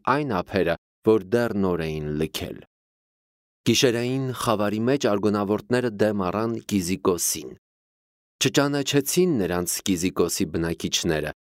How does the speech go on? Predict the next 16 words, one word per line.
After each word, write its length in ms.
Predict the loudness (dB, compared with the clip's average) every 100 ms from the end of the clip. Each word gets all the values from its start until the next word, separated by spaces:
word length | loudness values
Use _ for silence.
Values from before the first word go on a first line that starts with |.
| _ _ 2
ծովահենների 800 | 2 4 0 0 0 0 0 0
տեղ 280 | 0 0
ընդունեցին 760 | 0 -4 -2 0 0 0 0 2
և 300 | 4 4 0 _ _
իրենց 400 | 2 4 4 0 0
պատանի 500 | -2 0 0 0 -2
թագավորի 600 | -2 -2 0 0 2 0
գլխավորությամբ 1000 | 0 -2 0 -2 0 -2 -2 0 0 -2 -8 _ _
հարձակվեցին 920 | -2 -2 0 -2 0 -2 0 0 2 2
նրանց 420 | -2 -2 -4 -4
վրա։ 240 | -6 -10 -14 _ _ _ _ _ _ _ _ _ _ _
Սկսվեց 800 | -6 0 0 0 0 2 2 0
գիշերային 800 | -4 -2 2 2 2 0 0 0
մի 160 | 2 2
ահավոր 640 | 2 0 -2 0 2 0
ճակատամարտ։ 840 | 0 -2 -2 -4 -4 -6 -8 -12 -20